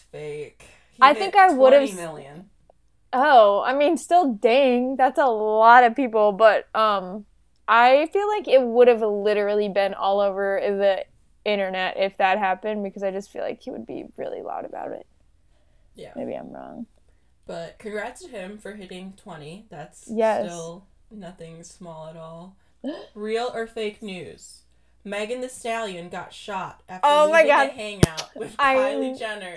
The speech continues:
Speaker 1: and Tory Lanez.
Speaker 2: <laughs> No, I knew you would ask this. <laughs> And I know she did get shot, which is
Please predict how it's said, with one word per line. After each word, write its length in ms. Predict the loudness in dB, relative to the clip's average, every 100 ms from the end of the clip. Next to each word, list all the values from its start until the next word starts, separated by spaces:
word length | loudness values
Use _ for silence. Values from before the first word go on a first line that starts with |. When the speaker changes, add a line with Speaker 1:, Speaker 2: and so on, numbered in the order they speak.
| -12
Speaker 1:
and 160 | -14 -14
Tory 360 | -14 -12 -12
Lanez. 580 | -12 -14 -16 -20 _ -20 -4
Speaker 2:
<laughs> 340 | -4 -4 -8 -16 -8
No, 200 | -2 0
I 200 | 0 -2
knew 280 | -2 0 0 2 0
you 420 | 0 0 -2 -2
would 160 | -2 -2
ask 480 | -2 -2 -4 -6 -10
this. 460 | -2 0 0 -2
<laughs> 880 | -2 -2 -2 -6 -6 _ -20 -20 -8
And 220 | -2 0 0 0
I 200 | 0 0
know 540 | -2 0 2 2 0
she 280 | -8 -10 -8
did 300 | -4 -2 -2
get 200 | -2 -4
shot, 380 | -4 -4 -4 -2
which 240 | -4 -4 -4
is 360 | -4 -4 -8